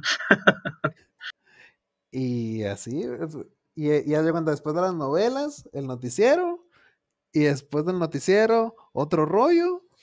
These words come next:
Speaker 1: El programa de
Speaker 2: <laughs> De vari-, ándale,
Speaker 1: El
Speaker 2: el programa de
Speaker 1: Facundo.
Speaker 2: el, <laughs> sí, mo-, o, o si, o si era un muy mala temporada, o el pinche programa de que tuviera Haitovich ahí.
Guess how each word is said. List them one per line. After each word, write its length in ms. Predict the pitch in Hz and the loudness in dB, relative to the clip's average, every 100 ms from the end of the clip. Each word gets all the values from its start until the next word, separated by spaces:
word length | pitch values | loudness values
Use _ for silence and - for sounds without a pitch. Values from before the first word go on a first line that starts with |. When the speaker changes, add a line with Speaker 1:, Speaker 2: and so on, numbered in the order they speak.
| - | -2
Speaker 1:
El 140 | 107 | -2
programa 380 | 113 110 131 127 | 4 4 8 10
de 260 | 110 98 - | 10 8 4
Speaker 2:
<laughs> 440 | - 139 104 110 104 _ _ _ | 4 6 6 0 -8 _ _ _
De 140 | 160 165 | -2 2
vari-, 400 | 156 160 160 - | 2 2 0 0
ándale, 260 | 175 196 190 | 2 4 8
Speaker 1:
El 60 | |
Speaker 2:
el 40 | 127 | 8
programa 360 | 156 156 175 | 8 8 8
de 120 | 196 185 | 10 8
Speaker 1:
Facundo. 480 | - - 196 - - _ _ | 6 -2 -2 -8 -16 _ _
Speaker 2:
el, 180 | 175 160 | 2 4
<laughs> 220 | - 185 | -2 -4
sí, 140 | - 175 | 2 4
mo-, 200 | 160 135 - - | 4 2 -6 -4
o, 280 | 139 165 - - | 8 10 8 6
o 260 | 165 165 | 10 10
si, 200 | 160 156 147 | 10 6 8
o 160 | 160 | 6
si 160 | 151 151 | 6 8
era 260 | 175 202 | 10 10
un 300 | 202 202 202 | 8 4 0
muy 240 | 196 202 196 196 190 190 190 185 | 0 2 4 6 6 4 2 -2
mala 360 | 170 180 190 | 0 4 4
temporada, 480 | 185 160 151 165 214 | 2 0 4 6 6
o 80 | 180 | 4
el 120 | 143 | 2
pinche 220 | 147 151 | -2 -4
programa 440 | 175 131 131 160 147 131 _ _ | 0 0 2 0 -2 -6 _ _
de 320 | 147 139 131 | -8 -2 -2
que 160 | - 170 | -2 -2
tuviera 280 | 143 147 170 | 2 6 6
Haitovich 600 | 127 123 160 220 233 190 | 4 -2 0 0 -2 -2
ahí. 220 | 190 262 | -6 -8